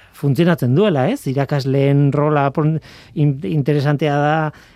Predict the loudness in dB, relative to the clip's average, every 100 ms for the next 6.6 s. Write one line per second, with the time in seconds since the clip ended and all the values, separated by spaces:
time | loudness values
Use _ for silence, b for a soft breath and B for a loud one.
0 | -12 -8 -6 -6 -6 -4 0 0 0 0
1 | 0 2 0 0 0 0 -2 -4 0 2
2 | 0 -2 -6 -6 -12 -14 -6 -6 -4 -6
3 | -6 -6 -6 -6 -2 0 2 0 -2 -10
4 | -8 -6 -2 -4 -4 -6 -4 -2 -2 -2
5 | -6 -6 -6 -8 -12 -14 -16 -14 -10 -8
6 | -8 -8 -10 -14 -20